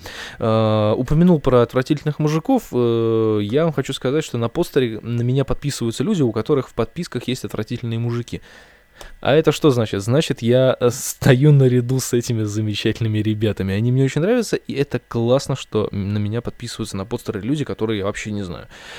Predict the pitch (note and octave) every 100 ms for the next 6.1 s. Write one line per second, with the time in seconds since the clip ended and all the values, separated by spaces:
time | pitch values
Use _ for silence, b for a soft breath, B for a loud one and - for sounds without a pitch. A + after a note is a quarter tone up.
0 | B B B - A2 - - A#2 G#2 A#1+
1 | B1 G#2 A2+ - D#3 A2+ A2 - A2+ G#2+
2 | - A2 G#2+ F#2+ - - F2+ F#2 C#2+ -
3 | - G2+ - F#3+ G3 C#3+ - A#2 - A#2+
4 | - F#2+ G#2+ A#2 - C#3+ - A2 B2 A#2
5 | C3 F3 A3+ - G#2+ C3+ B2 A#2 A#2 A2
6 | A2+